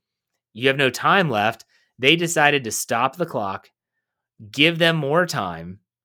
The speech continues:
and allow them to kick a field goal to make it fourteen to three heading into halftime rather than fourteen to nothing. Mike Tomlin said, quote, "I knew they were wrong," end quote. He said he wasn't about to get into,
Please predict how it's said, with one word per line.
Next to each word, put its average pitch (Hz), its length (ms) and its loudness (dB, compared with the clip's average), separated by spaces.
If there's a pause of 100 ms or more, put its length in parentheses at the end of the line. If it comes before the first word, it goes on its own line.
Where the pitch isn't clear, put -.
(480)
and 127 120 0
allow 127 340 2
them 127 180 -2
to 113 80 -6
kick 135 260 -4
a 120 60 -10
field 123 300 -2
goal 113 300 0 (140)
to 135 80 -6
make 123 220 0
it 107 80 -8
fourteen 123 440 -6
to 107 60 -8
three 117 260 -6
heading 113 260 -4
into 101 140 -6
halftime 107 460 -4
rather 113 200 -2
than 101 180 -8
fourteen 104 420 -8
to 92 60 -12
nothing. 101 420 -10 (320)
Mike 143 220 0
Tomlin 131 320 -2
said, 123 260 -2
quote, 131 420 2
"I 113 180 -6
knew 127 420 -2
they 127 120 4
were 120 160 2
wrong," 95 460 -4 (160)
end 110 200 -6
quote. 85 280 -12 (680)
He 107 40 -12
said 110 180 -4
he 113 80 -2
wasn't 117 300 0
about 117 240 0
to 117 80 -12
get 123 200 -2
into, 117 500 -4